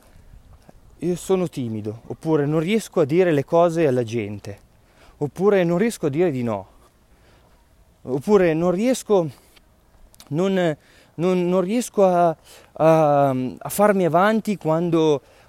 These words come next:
quando c'è qualcuno che chiede, chi vuole qualcosa. Eh, non, non riesco, questi sono i problemi, i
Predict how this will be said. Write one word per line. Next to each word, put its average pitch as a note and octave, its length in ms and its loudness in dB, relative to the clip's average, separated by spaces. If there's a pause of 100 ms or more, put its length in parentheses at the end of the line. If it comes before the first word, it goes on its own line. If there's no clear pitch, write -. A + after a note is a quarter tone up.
quando D3 840 2
c'è E3+ 160 -4
qualcuno F3+ 440 -2
che D3 440 -2 (420)
chiede, F3+ 460 4
chi - 160 -8
vuole E3+ 320 2
qualcosa. G#2 680 -4 (640)
Eh, C3 280 0
non, F#3 320 -2
non F#3+ 140 0
riesco, A3 400 -4 (280)
questi A#3+ 300 4
sono C#3+ 200 -2
i C3 60 0
problemi, B2+ 440 -2
i B2+ 100 -4